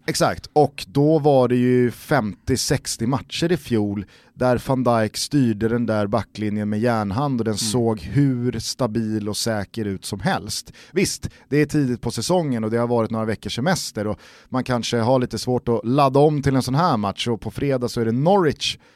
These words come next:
Speaker 1: som kommer på besök till Anfield. Då lär det nog inte, det lär nog inte vissla, eh, förbi spelare och bollar och, eh, Van Dijk får slita sitt hår.
Speaker 2: <laughs>
Speaker 1: Eh, men jag tycker ändå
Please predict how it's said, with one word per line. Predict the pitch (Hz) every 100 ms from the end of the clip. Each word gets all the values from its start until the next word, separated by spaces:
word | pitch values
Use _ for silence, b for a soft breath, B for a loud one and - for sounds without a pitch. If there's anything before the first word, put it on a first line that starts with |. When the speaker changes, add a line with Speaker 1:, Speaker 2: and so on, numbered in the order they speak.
| b
Speaker 1:
som | - 135 127
kommer | 131 123
på | 127
besök | 120 117 107 92
till | 143
Anfield. | 165 - 98 101
Då |
lär | 127 135
det | 131
nog | 120 110
inte, | - 101 - B B B
det | 107
lär | 127
nog | 123 117
inte | 139
vissla, | 120 170 - - - - 185 135 - -
eh, | 120 120 117
förbi | - 135 127 120 107
spelare | - 127 107 107 107
och | 104 110
bollar | 117 110 101 101 95 -
och, | 110 110 107 107
eh, | 107 104 104 98 -
Van | 120 113
Dijk | 110 104 - 82 -
får | 113
slita | 101 - 107 104
sitt | 104 -
hår. | 104 101 104 B B B
Speaker 2:
<laughs> | 85 -
Speaker 1:
Eh, | 104 107
men | 113 165 160 123 131 135 b b 117
jag | -
tycker | 143 -
ändå | 131 117 110